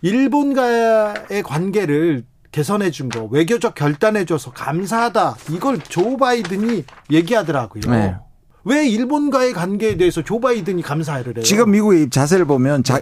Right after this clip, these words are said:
Speaker 2: 아, 우리가 배후다. 라고
Speaker 1: 네.
Speaker 2: 얘기하고 있는 거죠.
Speaker 1: 그러니까 지금, 어, 윤 대통령이 외신 인터뷰하면서 일본에 대해서
Speaker 2: 음.
Speaker 1: 굉장히 뭐 역사적인 그 뭐 논쟁이 될 만한 발언을 한 것 자체가
Speaker 2: 네.
Speaker 1: 미국 가면서 왜 일본 얘기를 했을까?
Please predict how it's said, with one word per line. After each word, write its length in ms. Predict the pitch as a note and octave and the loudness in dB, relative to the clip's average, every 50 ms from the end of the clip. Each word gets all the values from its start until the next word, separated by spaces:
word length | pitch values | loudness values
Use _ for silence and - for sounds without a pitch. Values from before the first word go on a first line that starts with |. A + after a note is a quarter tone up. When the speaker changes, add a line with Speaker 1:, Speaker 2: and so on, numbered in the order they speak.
| - - | -2 -2
Speaker 2:
아, 420 | - C#3 C#3+ C3+ G#2+ F2+ F2+ G#2+ - - - - - - - - | 0 2 2 2 0 -2 -4 -10 -14 -20 -20 -20 -20 -20 -8 -2
우리가 260 | - - D#3 D3 E3+ | 0 2 4 4 2
배후다. 520 | - - A2+ A#2 A2+ B2+ - G2 E2+ F2+ G#2+ - _ _ _ _ _ _ _ - | 2 2 2 2 2 0 0 -2 -4 -6 -10 -16 _ _ _ _ _ _ _ 0
라고 200 | A3+ B3 G#3+ E3+ | 2 4 4 4
Speaker 1:
네. 60 | E3+ | 4
Speaker 2:
얘기하고 280 | F3+ F#3 G#3 A3 G3+ F3 | 4 4 4 2 2 2
있는 180 | C#3+ B2+ B2 A2+ | 2 2 2 0
거죠. 200 | G#2+ G2 - - | -2 -2 -2 0
Speaker 1:
그러니까 400 | - C#4 D4 - B3+ F#3+ C3 - _ _ | 2 2 2 2 0 0 -2 -4 _ _
지금, 640 | - - G#3 A3+ G#3+ C4 A3 G3 G#3 G#3 F3 C3 - - _ _ _ - - | -8 -6 -4 -2 0 0 0 0 0 -2 -2 -4 -6 -8 _ _ _ -10 -4
어, 280 | F3 F3 F#3 F#3 F3+ F3 | -2 0 0 2 2 2
윤 440 | D#3+ E3+ F#3+ G3+ A3 A3 A3 A3 A3 | 2 2 2 2 0 0 0 0 0
대통령이 640 | F#3+ F#3+ E3+ - G3 G#3 G#3+ G3 E3 D3 C#3 D3 | 0 -2 -2 -2 -2 -2 0 0 0 0 -2 -2
외신 360 | D3 C3+ D3 E3 - G#3 G#3+ F3+ | 0 0 0 0 0 0 0 0
인터뷰하면서 680 | D#3+ D3+ F#3+ F#3+ D#3+ D#3+ D#3 D#3+ F#3 F#3 E3 C3 C#3+ | 0 -2 -2 -4 -4 -4 -4 -4 -4 -4 -4 -2 -2
일본에 480 | C3 C#3+ F3+ G3+ F3+ A3+ A3+ A3 G#3 E3+ | 0 0 -2 -2 0 0 0 0 0 0
대해서 400 | D3+ E3 D3+ C#3+ C3+ - F#3 F#3+ | 0 0 0 -2 -4 -6 -8 -8
Speaker 2:
음. 40 | A2 G#2 | -8 -6
Speaker 1:
굉장히 560 | - C3 C#3 D3+ E3+ F#3 F3 A#3+ B3 C#4 C4+ | -4 -2 0 0 0 0 0 0 0 0 0
뭐 260 | B3+ F#3 E3 E3 D3 C3+ | 0 0 0 0 0 0
역사적인 720 | C#3 C3+ - G#3 G#3 F3 F#3+ E3+ E3 D#3 C#3 B2 B2+ C3 - | -2 -2 -2 -4 -4 -2 -4 -4 -4 -4 -6 -8 -10 -12 -6
그 280 | - D#3+ D#3 D3+ D#3 E3+ _ _ _ - | -2 -2 -2 -2 -4 -8 _ _ _ -12
뭐 100 | F#3 E3+ E3+ | -12 -10 -4
논쟁이 360 | D#3+ D#3 D#3+ E3 G#3 A#3+ A3+ G3+ | 0 0 2 2 2 0 0 0
될 120 | F#3+ F3+ | 0 0
만한 240 | E3+ E3 D3+ C#3+ B2 | 2 2 0 0 -2
발언을 400 | - - C3 D3 F#3 G#3 G#3+ D#3+ | -2 -2 0 2 2 2 0 -2
한 180 | - - F#3 | -2 -4 -4
것 160 | G3+ G#3+ F#3+ - | -2 -2 -2 -2
자체가 760 | - - - - - F3 C#3+ B2+ G#2 G#2 A#2+ C#3 C#3+ A#2 - - - | -6 -10 -8 -4 -2 0 0 0 0 0 0 0 0 -2 -4 -2 -2
Speaker 2:
네. 200 | A#2 A2+ G2+ G2 - - - | 0 0 0 -2 -6 -8 -4
Speaker 1:
미국 320 | C3+ E3+ A3 G#3+ B3 - | -4 -2 -2 -2 -4 -4
가면서 400 | - D#3+ F#3 G3 A3 A3 - G3 | -2 -2 0 0 0 0 0 0
왜 260 | F3 D3+ G3 B3 C4 | 2 4 4 4 4
일본 380 | F#3+ C#3+ D3+ F3+ G#3 C#4 C4 B3 | 2 2 0 0 0 0 2 2
얘기를 260 | B3+ G#3 G#3 G#3 G3+ | 0 0 0 0 -2
했을까? 400 | F#3+ D#3 - F3 E3 - E3+ D3 | -2 -2 -2 -4 -2 -2 -4 -6